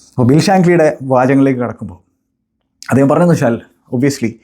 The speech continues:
അദ്ദേഹം ജീവിതത്തെ കാണുന്ന രീതി, ഫുട്ബോളിനെ കാണുന്ന രീതി, ഏഹ്, ഈ കളക്റ്റീവ് എഫേർട്ടിനെ കുറിച്ചാണ് അദ്ദേഹം സംസാരിച്ചിട്ടുള്ളത്. പരസ്പരം,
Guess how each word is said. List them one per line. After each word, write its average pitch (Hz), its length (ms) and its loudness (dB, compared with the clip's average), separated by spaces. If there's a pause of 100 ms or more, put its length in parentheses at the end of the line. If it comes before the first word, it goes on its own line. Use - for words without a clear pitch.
(460)
അദ്ദേഹം 123 300 2
ജീവിതത്തെ 123 360 2
കാണുന്ന 117 300 0
രീതി, 101 200 -2 (420)
ഫുട്ബോളിനെ 131 480 2
കാണുന്ന 110 320 -4
രീതി, 95 220 -6 (840)
ഏഹ്, - 160 -2 (100)
ഈ - 40 2 (100)
കളക്റ്റീവ് 147 460 -2 (340)
എഫേർട്ടിനെ 147 320 -2
കുറിച്ചാണ് 131 240 -2
അദ്ദേഹം 123 220 0
സംസാരിച്ചിട്ടുള്ളത്. 113 480 -2 (540)
പരസ്പരം, 131 380 -2